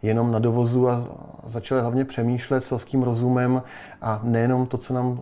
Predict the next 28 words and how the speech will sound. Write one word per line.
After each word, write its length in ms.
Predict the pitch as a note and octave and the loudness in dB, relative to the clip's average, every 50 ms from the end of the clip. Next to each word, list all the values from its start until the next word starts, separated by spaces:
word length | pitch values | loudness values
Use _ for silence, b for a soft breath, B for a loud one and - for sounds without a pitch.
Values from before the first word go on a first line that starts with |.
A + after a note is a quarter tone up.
| - | -6
diktuje 580 | - A2+ A2+ - - - C3 B2 B2+ B2 B2 A#2 | -6 -6 -6 -6 -4 0 4 4 4 4 2 0
Evropská 460 | - A2+ A#2 A#2 A2 - - - B2+ B2+ | -2 -4 -4 -4 -6 -6 -4 -4 -4 -2
unie 460 | - A2+ A#2 A#2 A#2 A#2+ B2 B2+ B2 | -2 -2 0 0 0 0 -2 -2 -2
a 60 | A#2+ | -2
Green 300 | A2 B2 A#2 A#2 A2+ A2+ | 0 0 2 2 2 0
Deal, 360 | G#2+ A#2+ A#2 A#2+ A#2+ B2 B2 A#2+ B B B B B B - - | 0 2 4 4 4 2 0 -4 B B B B B B -14 -10
a 240 | - G2+ G2+ G#2 - - - - A2+ - | -8 -6 -6 -6 -8 -10 -12 -14 -14 -12
prostě 680 | - A#2+ A2 G#2 - - - B2+ A#2+ A#2+ A#2+ A#2 - - - B1+ B1+ - - - - C3 B2 A#2 | -10 -10 -10 -10 -12 -4 0 0 2 2 2 0 -2 -6 -12 -16 -16 -14 -14 -14 -14 -16 -16 -16
starat 320 | - - - A#2 A#2+ A#2+ | -8 -4 -2 -2 -2 -2
se, 200 | - - C#3+ C#3 | -2 -2 -4 -4
starat 280 | B2+ - - A#2+ B2 A#2 | -2 -2 -4 -4 -4 -4
se 120 | - C#3+ | -4 -4
o 60 | B2 B2+ | -4 -2
naše 260 | B2+ A#2+ - - D3 | -4 -4 -4 -6 -6
lidi. 220 | D#3 E3+ E3 C3 | -4 -4 -4 -6
Takže 260 | A2 A2 G#2 G2+ G2+ | -6 -6 -6 -4 -2
já 120 | G#2+ G#2+ G#2+ | 0 2 2
věřím 260 | A#2 A2+ B2 B2 A#2+ | 2 2 0 0 0
tomu, 200 | B2 A#2 A#2+ B2 | 0 0 0 2
že 160 | B2 C3+ C3+ C3+ B B B B | 2 2 2 0 B B B B
pokud 240 | - A#2+ G#2+ - C#3 | -4 -4 -4 -2 -4
tady 420 | B2+ - - A2 A2+ C3+ C3 G2+ - | -2 0 2 4 4 4 4 4 2
bude 260 | - A2+ A#2+ B2 C3 B2 | -2 0 4 4 4 6
vláda, 520 | A#2+ B2 A#2 B2 C#3 C#3 B2 G#2+ G#2+ A#2+ C3 | 6 6 6 6 6 4 4 2 2 0 -4
k-, 300 | A#2+ A#2 A2 G#2 G#2+ A2+ | -4 -4 -4 -4 -4 -4
ve 100 | A2 G#2+ | -4 -4
které 280 | G2 - A#2 A2 A2 | -4 -2 0 2 2
bude 320 | G#2+ A2 A2 G#2+ A#2 A#2 | 2 2 2 2 2 2